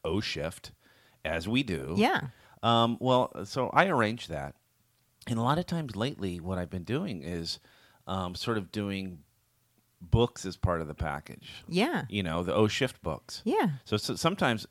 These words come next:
Speaker 1: literally, if they have a big conference, we'll sell them books for all the participants
Speaker 2: Oh, yeah.
Speaker 1: with a greatly reduced price for speaker fee.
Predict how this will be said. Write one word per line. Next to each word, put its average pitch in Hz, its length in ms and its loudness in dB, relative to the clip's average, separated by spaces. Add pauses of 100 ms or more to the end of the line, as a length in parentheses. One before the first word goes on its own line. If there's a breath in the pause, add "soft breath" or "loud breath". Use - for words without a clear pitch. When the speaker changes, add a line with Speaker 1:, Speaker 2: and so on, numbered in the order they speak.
Speaker 1:
literally, 107 720 4
if 87 100 -6
they 101 80 2
have 101 120 2
a 92 60 0
big 92 200 -2
conference, 104 520 -4 (300 soft breath)
we'll 92 300 2 (120)
sell 104 280 4
them 92 160 -2
books 110 280 2
for - 200 -8
all 85 120 2
the 82 100 -2
participants - 840 -8 (280 loud breath)
Speaker 2:
Oh, 277 180 0
yeah. 170 240 2
Speaker 1:
with 85 120 2
a 95 60 2
greatly 98 640 4
reduced 87 720 -2 (240)
price 78 480 -4
for 71 600 -8
speaker - 360 -4
fee. - 320 -14